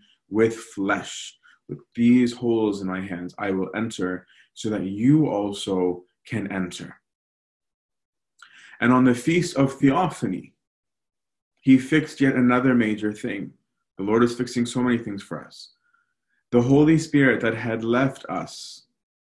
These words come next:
came and remained on him, that once again humans could have the Holy Spirit come on them and remain on them. Unlike in Genesis, where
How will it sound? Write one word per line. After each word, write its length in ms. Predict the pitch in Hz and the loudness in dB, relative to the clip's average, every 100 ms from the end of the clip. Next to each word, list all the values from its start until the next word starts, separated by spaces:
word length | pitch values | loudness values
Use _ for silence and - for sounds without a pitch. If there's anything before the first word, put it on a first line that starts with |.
| _ _ _ _ _ _ _ | _ _ _ _ _ _ _
came 460 | - 139 143 143 143 | 0 4 6 6 4
and 300 | 113 110 107 | 0 -2 -2
remained 1040 | 110 107 104 107 107 104 101 95 92 92 - _ _ | -2 -2 -2 0 0 -2 -2 -4 -4 -8 -14 _ _
on 160 | 98 92 | -6 -6
him, 380 | 92 85 - - _ _ _ _ _ _ _ _ - | -6 -12 -14 -20 _ _ _ _ _ _ _ _ -8
that 180 | 104 104 | -4 0
once 360 | 120 135 139 | 4 4 4
again 540 | 139 120 117 117 120 - _ _ | 0 2 2 0 -2 -6 _ _
humans 880 | _ - 151 135 104 98 123 - _ _ _ _ | _ 2 4 6 4 -2 -4 -6 _ _ _ _
could 120 | 107 | -8
have 260 | 95 104 95 | -6 -6 -4
the 80 | 95 | -6
Holy 340 | 101 107 110 | -4 -2 -2
Spirit 400 | 110 - 101 - | -4 -6 -6 -8
come 520 | - 123 123 127 120 - | -8 -4 -2 -2 -4 -6
on 280 | 110 110 110 | -4 -2 -2
them 280 | 110 107 98 | -2 -2 -6
and 240 | 104 98 92 | -8 -8 -4
remain 600 | 95 92 101 110 110 98 | -2 -2 -2 -2 -2 -4
on 240 | 95 92 | -8 -10
them. 340 | 85 76 69 _ _ _ _ 107 | -10 -14 -16 _ _ _ _ -4
Unlike 520 | 107 107 107 104 95 | -2 0 0 0 -6
in 100 | 95 | -8
Genesis, 580 | 107 113 110 120 113 101 | -4 -2 -2 -4 -4 -4
where 500 | 101 101 98 95 | -2 -2 -4 -6